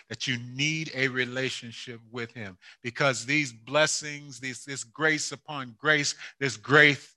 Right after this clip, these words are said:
grace and truth that we are experiencing as his children, you can experience it as well. And you can wake up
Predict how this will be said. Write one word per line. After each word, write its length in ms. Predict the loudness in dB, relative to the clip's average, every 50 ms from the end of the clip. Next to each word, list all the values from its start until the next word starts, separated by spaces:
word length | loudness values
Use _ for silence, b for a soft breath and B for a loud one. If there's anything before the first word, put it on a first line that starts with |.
| _ -20 _
grace 360 | -2 0 0 0 0 -4 -10 -8
and 220 | -8 -8 -8 -8
truth 580 | -12 -16 -18 -12 _ -6 -6 -6 -6 -10 -14 _ B B B B B
that 160 | -2 -2 -2 -2 -4
we 260 | -2 0 2 2 4
are 180 | 4 4 4
experiencing 760 | 2 0 -4 -12 -8 -6 -4 -4 -2 -2 -2 -4 -6 -6 -6
as 260 | -2 -2 0 0 -2
his 320 | -2 -4 -4 -2 -2 -2 -4
children, 540 | -4 -6 -4 -2 -2 -4 -4 -8 -10 -10 -10 B B B B _
you 240 | -8 -4 -4 -4 -4
can 180 | -6 -6 -6
experience 640 | -6 -8 -10 -14 -10 -8 -8 -6 -6 -8 -8 -10 -10
it 120 | -10 -10
as 160 | -10 -10 -12
well. 340 | -14 -14 -12 -12 -14 -16 _ _ _ _ _ _ _ b b b b b b
And 160 | -6 -2 2
you 120 | 2 2 4
can 320 | 4 2 2 2 0 2
wake 240 | 4 4 4 6 6
up 140 | 2 2